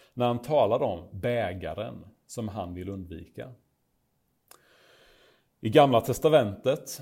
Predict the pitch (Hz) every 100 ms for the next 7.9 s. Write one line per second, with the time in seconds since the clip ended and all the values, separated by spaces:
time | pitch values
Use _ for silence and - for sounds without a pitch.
0 | - - 147 139 135 - 156 113 110 110
1 | - - - - _ _ _ - 120 104
2 | 156 156 123 101 98 98 143 156 98 -
3 | - 151 - - 110 - 107 110 113 -
4 | 110 90 101 120 139 107 98 120 147 104
5 | 85 - - 131 143 95 - 113 101 123
6 | 127 139 120 - 151 139 95 104 131 135
7 | 98 90 98 92 107 107 _ - -